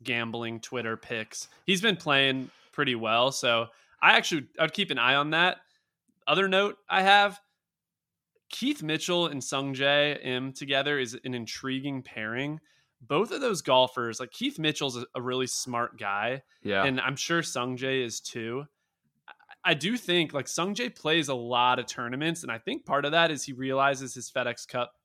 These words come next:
Speaker 1: rankings will benefit from just playing a lot of golf <laughs> tournaments. I think these two guys, I'm not gonna call them manipulators 'cause it's what I would do too,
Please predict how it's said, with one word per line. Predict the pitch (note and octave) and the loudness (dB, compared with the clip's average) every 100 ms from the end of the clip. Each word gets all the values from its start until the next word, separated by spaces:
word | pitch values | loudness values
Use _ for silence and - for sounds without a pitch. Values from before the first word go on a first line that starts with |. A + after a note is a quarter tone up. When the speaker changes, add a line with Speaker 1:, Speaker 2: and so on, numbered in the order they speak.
| _ _ _ _ _ C3 | _ _ _ _ _ -8
Speaker 1:
rankings | C#3 C3+ D3+ D3 C3+ | -6 -4 -4 -4 -6
will | A#2+ | -8
benefit | A#2 B2 B2 D#3+ - | -6 -6 -6 -6 -6
from | D3 | -8
just | C3 - | -8 -10
playing | C#3 C3 C3 | -6 -4 -2
a | B2 | 0
lot | A#2+ | 0
of | A#2+ | 0
golf | A#2 A2+ - | -4 -6 -4
<laughs> | |
tournaments. | E3 E3+ F#3+ G3+ - - - - - | -4 -4 -2 -4 -6 -14 -20 -20 -2
I | G3 | -2
think | E4 A#3 | 0 -2
these | F#3+ G#3 | -2 -2
two | E3+ F#3+ | -2 -2
guys, | F3 D#3 D#3 D3 | 4 6 6 2
I'm | D#3 E3 | -2 0
not | G3 | 0
gonna | D#4+ G#3+ | 0 0
call | E3 G3 | 2 2
them | D#3+ | 0
manipulators | B2+ D#3+ - C3 B2 A#2+ A#2 | -2 -2 -2 -2 -2 -2 -6
'cause | C3+ | -8
it's | D#3+ F#3 | -6 -2
what | D#3+ | 4
I | D3 | 6
would | E3+ | 4
do | B2+ B2 | -2 -6
too, | - D#3+ C3+ | -4 -2 -2